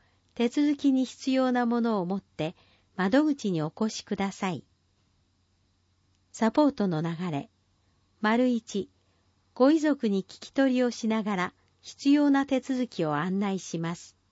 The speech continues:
丸二、市民課の窓口で案内を聞いた後、必要な担当窓口で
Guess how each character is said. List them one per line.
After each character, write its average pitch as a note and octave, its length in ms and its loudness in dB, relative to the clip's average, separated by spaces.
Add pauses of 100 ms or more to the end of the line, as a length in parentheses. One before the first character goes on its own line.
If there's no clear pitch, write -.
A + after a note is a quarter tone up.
(880)
丸 G#3+ 280 0
二、 A3 240 0 (520)
市 - 200 -2
民 D#4+ 160 4
課 D4+ 200 -2
の C#4+ 120 4
窓 C4 280 2
口 A#3+ 320 -4
で E3+ 180 -2 (220)
案 C4+ 240 4
内 C4 260 2
を E3 80 -2
聞 - 220 -6
い G3 80 -4
た F#3+ 180 -6
後、 - 320 -10 (560)
必 - 300 -2
要 C#4 240 6
な B3+ 160 2
担 B3 240 -2
当 B3 260 0
窓 A3+ 300 0
口 G3 260 -4
で E3+ 220 -4